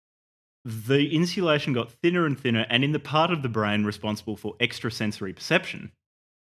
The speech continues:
it got too thin, and that part short-circuited and stopped working.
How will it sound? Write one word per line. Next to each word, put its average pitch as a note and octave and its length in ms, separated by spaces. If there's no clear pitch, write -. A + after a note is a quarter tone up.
it A2+ 100
got G#2 220
too G#3+ 240
thin, C3 440
and A2 140
that B2+ 140
part G#2+ 320
short-circuited A2+ 1120
and G2+ 160
stopped - 340
working. G2 460